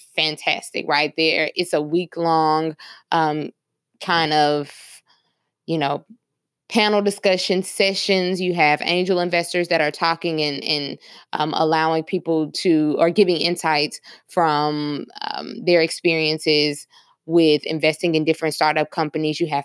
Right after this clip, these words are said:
pitch competitions. Um, you are networking with people f-, nationally because folks fly in for Entrepreneur Week because it's that big here in the city.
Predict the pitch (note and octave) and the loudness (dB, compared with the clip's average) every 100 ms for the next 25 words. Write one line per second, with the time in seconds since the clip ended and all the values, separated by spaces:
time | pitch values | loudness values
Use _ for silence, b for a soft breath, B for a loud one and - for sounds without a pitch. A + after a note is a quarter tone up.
0 | - A#3 G#3+ - F#3+ F3 E3+ F#3 F3 E3+ | -2 0 0 0 -2 0 0 0 2 0
1 | E3 D#3 - B B - - D3+ D3 C#3+ | 0 -2 -10 B B -8 -4 -2 -4 -6
2 | D#3+ F#3 F3 D#3 D#3+ F3+ E3 F3 E3+ F3 | -4 0 2 2 2 0 2 2 2 0
3 | E3+ D#3 C#3+ - G3 F#3 E3 - - E3+ | 0 2 2 0 -2 2 0 -2 -8 0
4 | E3+ E3+ F3 F#3+ F3+ E3+ E3+ D#3+ D3 - | 2 2 0 -2 2 2 2 -2 -6 -8
5 | _ - G#3+ C4 - F#3+ D#3+ C3 - E3 | _ 0 2 2 0 2 2 0 -4 -4
6 | C#3 C#3+ - D#3 C3+ D#3 D#3 - D#3 D3 | -4 -6 -2 -2 -2 -6 -8 -8 -6 -4
7 | C#3+ C#3+ C3 D#3+ D3+ D3+ D3+ C#3+ D3+ D3 | -4 -4 -6 -8 -10 -8 -8 -6 -2 -2
8 | C#3 D3+ D3 C#3 - - - G3 E3+ - | -2 -2 -2 -4 -10 -20 -4 2 4 2
9 | D3+ C#3+ - F3 D#3+ D#3 | -2 -6 -2 0 0 -2